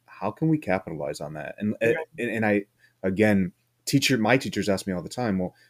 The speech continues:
Speaker 1: you, we're supposed to move forward, but there's these gaps, right? How do we
Speaker 2: Mm-hmm.
Speaker 1: balance that?" And it, it, it's a challenging thing because,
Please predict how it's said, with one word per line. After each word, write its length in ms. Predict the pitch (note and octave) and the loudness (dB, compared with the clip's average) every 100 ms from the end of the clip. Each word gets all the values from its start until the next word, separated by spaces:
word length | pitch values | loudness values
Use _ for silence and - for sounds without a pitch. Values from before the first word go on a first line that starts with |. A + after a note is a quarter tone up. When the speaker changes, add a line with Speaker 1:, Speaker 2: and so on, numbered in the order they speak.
| _ _ | _ _
Speaker 1:
you, 260 | G2+ G#2 G#2 | -2 0 -2
we're 200 | A2 A2+ | -2 -2
supposed 360 | A2 G2+ B2 - | -2 -2 -4 -2
to 60 | |
move 180 | G#2 G2 | 0 -2
forward, 460 | - C3+ D3 G#2 F#2 | 4 6 8 8 4
but 120 | F#2 | -2
there's 200 | F#2+ F2+ | -6 -4
these 220 | F#2 E2+ | -4 -6
gaps, 480 | - F2+ E2 - - | -4 -4 -6 -8 -8
right? 280 | F#2 F#2+ - _ _ _ | -4 -4 -6 _ _ _
How 220 | - A2+ | -8 -2
do 80 | A#2 | 0
we 140 | A#2 G#2 | 0 -2
Speaker 2:
Mm-hmm. 80 | F2 | -2
Speaker 1:
balance 440 | E2+ G2+ C#3+ C3+ | -2 0 -2 -2
that?" 180 | - D2+ | -8 -8
And 120 | G2+ | -6
it, 120 | B2 - | -6 -8
it, 100 | C3+ | -12
it's 200 | - A2+ | -10 -10
a 60 | A2 | -10
challenging 680 | - - G#2+ A#2 G#2+ G2 E2+ | -6 -2 0 0 0 -2 -4
thing 300 | A2 B2+ A#2 | -6 -4 -4
because, 420 | F#2 F#2 F2 - | -2 -2 -2 -6